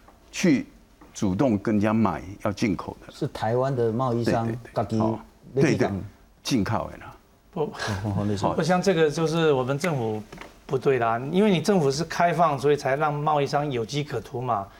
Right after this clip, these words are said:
Speaker 3: 因为政府不开放这个来记的这个残留的进来，
Speaker 2: 嗯。
Speaker 3: 就，它就不可能进，进得来，
Speaker 1: 不。
Speaker 3: 这是第一点。
Speaker 1: 是。
Speaker 3: 第二点哦，因为美国最主要是法令它放宽可以使用，所以它的业者才敢使用。美国也是个法治国家，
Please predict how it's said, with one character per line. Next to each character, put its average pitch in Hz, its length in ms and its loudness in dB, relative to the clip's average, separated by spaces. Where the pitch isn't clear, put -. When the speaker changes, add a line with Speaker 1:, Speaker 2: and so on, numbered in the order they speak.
Speaker 3:
因 196 100 0
为 165 60 0
政 220 160 4
府 170 100 4
不 165 120 2
开 175 200 4
放 175 240 4
这 170 120 0
个 160 80 4
来 147 120 4
记 151 440 0
的 135 200 4
这 147 120 0
个 147 160 4
残 139 240 -2
留 147 160 4
的 135 140 0
进 147 240 -6
来， 131 220 2
Speaker 2:
嗯。 127 200 -4
Speaker 3:
就， 208 140 0
它 208 140 0
就 208 100 2
不 214 160 -2
可 151 160 -2
能 143 100 -2
进， 165 240 -2
进 170 200 0
得 147 80 4
来， 127 160 4
Speaker 1:
不。 131 80 0
Speaker 3:
这 - 140 -4
是 180 80 4
第 180 140 2
一 175 40 2
点。 147 160 0
Speaker 1:
是。 - 140 -8
Speaker 3:
第 226 140 2
二 233 60 4
点 156 180 2
哦， 127 220 0
因 196 180 4
为 196 220 6
美 147 320 0
国 135 240 4
最 170 160 2
主 147 60 2
要 143 100 4
是 156 80 0
法 123 320 0
令 151 220 0
它 147 180 0
放 165 340 0
宽 160 240 0
可 143 140 2
以 139 80 4
使 117 360 -2
用， 127 200 2
所 202 160 2
以 190 40 4
它 185 160 2
的 175 80 0
业 196 240 4
者 139 140 2
才 123 140 -2
敢 143 260 -2
使 135 240 -4
用。 117 180 -2
美 160 140 2
国 165 160 4
也 180 80 6
是 156 120 2
个 185 100 4
法 127 180 0
治 147 160 0
国 127 160 2
家， 123 320 0